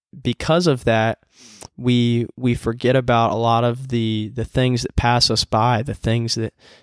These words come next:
happen so quickly. We, we don't appreciate them because we're so, uh,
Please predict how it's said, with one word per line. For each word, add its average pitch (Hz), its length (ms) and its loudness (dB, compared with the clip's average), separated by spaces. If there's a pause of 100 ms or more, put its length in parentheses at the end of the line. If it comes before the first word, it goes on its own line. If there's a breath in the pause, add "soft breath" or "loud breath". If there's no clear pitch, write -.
happen 123 420 0
so 110 260 0
quickly. 110 600 -2
We, 113 400 -4
we 120 180 -2
don't 120 280 0
appreciate 120 640 0
them 113 140 -2
because 117 320 -4
we're 120 120 0
so, 123 520 0 (360 loud breath)
uh, - 320 -8